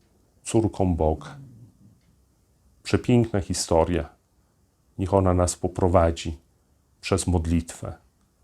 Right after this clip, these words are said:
do odkrycia naszej wiary, naszej determinacji, naszej wolności,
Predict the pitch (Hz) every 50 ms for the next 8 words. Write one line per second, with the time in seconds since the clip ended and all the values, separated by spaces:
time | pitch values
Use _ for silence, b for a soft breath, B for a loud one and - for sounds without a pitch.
0 | _ _ _ _ _ - 90 95 87 82 - - - 101 104 92 - - 101 95
1 | 98 110 110 110 - - - 87 85 82 87 85 80 80 78 80 - - _ _
2 | _ _ _ _ _ _ _ _ _ _ _ _ - 92 98 107 - - 107 98
3 | 92 95 90 - 92 87 87 90 90 85 87 85 80 80 - - - - - -
4 | 87 - _ _ _ _ _ _ _ _ _ _ _ _ _ - 95 95 101 -
5 | - - 98 92 85 92 90 90 87 85 82 76 73 - - - - - - -
6 | -